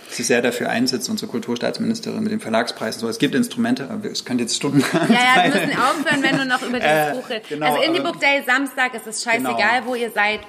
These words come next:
Speaker 2: postet ein Indie Book und, äh, nehmt den Hashtag Indie Book Day und, und sucht was in euren Regalen raus. Verlage brauchen auch einfach Aufmerksamkeit, auch für die Backlist. Backlist ist auch mega wichtig.
Speaker 1: Mhm.
Speaker 2: Aber das führt jetzt zu weit.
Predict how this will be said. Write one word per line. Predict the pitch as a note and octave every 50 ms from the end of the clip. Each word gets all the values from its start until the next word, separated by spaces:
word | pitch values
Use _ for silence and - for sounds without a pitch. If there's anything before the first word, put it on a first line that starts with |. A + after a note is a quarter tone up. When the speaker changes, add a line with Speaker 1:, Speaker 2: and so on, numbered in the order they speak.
| -
Speaker 2:
postet | - A#3+ C4+ D4 C#4+ - C4 -
ein | - E3+ G#3 G3+
Indie | - - A#3+ B3 A#3+ B3
Book | - - A#3 B3 A#3+ - -
und, | F#3+ G#3 - - - -
äh, | - F#3 F3
nehmt | G3+ G#3 G#3+ A#3 A#3+
den | A3 G#3
Hashtag | G#3+ A3 G3+ - - G#3+ G3+ -
Indie | - G3+ G#3 G3+
Book | - F#3 D3+ -
Day | - F3 F#3 F#3 -
und, | - F3+ F3 -
und | - F#3+ F3+
sucht | - A#3+ C#4 C4+ -
was | G#3+ A3+ G#3+ G#3+
in | -
euren | - G3 G3 G3
Regalen | F#3+ F#3 F#3 E3+ F3 F3+ F#3
raus. | F3+ D3+ E3 D#3+ -
Verlage | - F3 E3+ E3+ F3+ F#3+ G3
brauchen | F#3+ E3 E3 F#3 F3 G3
auch | - F3 -
einfach | - - E3+ - E3 -
Aufmerksamkeit, | - - G3 - G3 F#3 F3+ - F#3 E3+ E3 - F3 - - -
auch | - D3+ A#3+
für | - - A#3+ A3+
die | G#3
Backlist. | G#3 - G3 G3 - - E3 F3 F3 - - - - - - - -
Backlist | - F#3 - - G3+ - -
ist | - - -
auch | - - - F3
mega | F3 G3 G3 F#3 E3 C3
wichtig. | D#3 - - - C#3 C3 - - - _ -
Speaker 1:
Mhm. | C#3+ C#3 C3+ C#3 D#3 F3+ G3+ - - - - - - - -
Speaker 2:
Aber | - E3 E3+ C3
das | - - -
führt | - G3 -
jetzt | D#3+ - -
zu | - C#3+
weit. | C#3+ A2 G2+ -